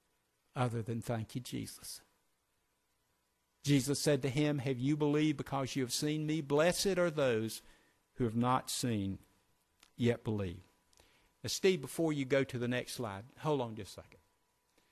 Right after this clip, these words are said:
Would you and I not agree that we'll be like Thomas and we'll say something to the effect, "My Lord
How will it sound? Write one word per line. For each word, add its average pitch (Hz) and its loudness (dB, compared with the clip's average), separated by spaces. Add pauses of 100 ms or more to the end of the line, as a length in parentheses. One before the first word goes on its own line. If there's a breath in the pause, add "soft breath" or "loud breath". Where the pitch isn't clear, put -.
(280)
Would 123 -2
you 175 4
and 170 4
I 151 4
not 151 8
agree 139 4
that 113 -2
we'll 147 4
be 139 2
like 131 2
Thomas 120 4
and 123 -2
we'll 135 6
say 135 4
something 131 2
to - 0
the 123 0
effect, 120 -2
"My 123 4
Lord 117 0